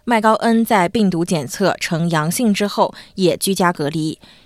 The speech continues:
预计至少会在周四四月二十八日前居家工作。他计划在一周后的今天，即周日五月一日，参加在珀斯举行的工党联邦竞选活动。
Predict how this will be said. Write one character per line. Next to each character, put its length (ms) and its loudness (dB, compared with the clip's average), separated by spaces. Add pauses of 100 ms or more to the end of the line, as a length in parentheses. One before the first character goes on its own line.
预 140 -2
计 180 0
至 220 -2
少 260 -2
会 240 0
在 260 0
周 240 0
四 300 -2
四 180 -4
月 120 4
二 120 2
十 140 -4
八 180 0
日 120 -2
前 320 -4
居 120 -4
家 160 0
工 200 -2
作。 240 -2 (960)
他 240 2
计 180 0
划 260 0
在 240 0
一 120 -2
周 200 2
后 160 2
的 80 2
今 240 2
天， 320 0 (120)
即 260 -2
周 260 2
日 280 0
五 140 -2
月 120 2
一 160 -2
日， 260 0 (260)
参 220 0
加 220 2
在 280 0
珀 300 0
斯 240 -2
举 200 -6
行 260 -6
的 240 0
工 240 2
党 240 0
联 220 -2
邦 260 2
竞 140 0
选 160 -4
活 180 -4
动。 220 0